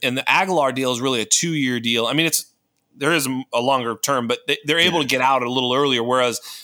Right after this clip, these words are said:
Speaker 1: you know, and I'm not saying it should have been Golladay. He was probably the only one, maybe Juju, but, you know, Golladay is, they're, they're tied to him for three years. You know, they're not getting out in two years. So that's kind of the situation there, I think, was more of a,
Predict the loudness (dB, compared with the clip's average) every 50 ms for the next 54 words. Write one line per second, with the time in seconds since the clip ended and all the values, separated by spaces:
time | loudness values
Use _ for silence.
0 | -12 _ -2 0 2 2 2 0 0 -2 -2 -2 -2 0 0 0 0 0 0 0
1 | 0 0 0 0 0 2 2 2 2 2 2 0 0 -2 -2 -4 -4 -2 -2 -2
2 | 0 0 0 -2 0 0 0 0 0 -2 -2 -2 -2 -2 0 0 -2 -2 -2 -2
3 | -2 0 0 -2 0 0 -2 -2 -4 -8 -16 -18 -18 -14 -8 -4 0 0 0 2
4 | 2 2 4 4 4 4 4 2 2 0 0 -2 -4 _ 0 0 2 2 2 0
5 | 0 0 -2 -2 0 0 0 0 0 0 -2 -2 -2 -4 _ -6 -4 0 0 0
6 | 0 0 -2 -2 -2 -2 -2 -4 -4 -6 -4 -4 -4 -4 -6 -4 -2 0 0 0
7 | 2 2 2 0 0 0 0 -2 -4 -4 -12 -20 -20 _ _ -6 -4 0 0 2
8 | 2 2 0 -2 -4 -8 -12 -20 -18 -16 -10 -4 -2 0 0 0 0 0 -2 0
9 | 0 0 0 -2 -6 -10 -4 -2 0 0 2 2 2 2 0 0 0 -2 0 2
10 | 2 2 2 2 -2 -6 -18 -20 -12 _ 0 0 0 0 0 -2 -2 -2 0 0
11 | 0 -2 -2 0 0 0 0 0 0 0 0 0 0 0 0 0 0 2 2 2
12 | 2 2 2 0 -2 -2 0 0 0 0 0 0 -2 -2 0 2 4 2 4 4
13 | 2 2 2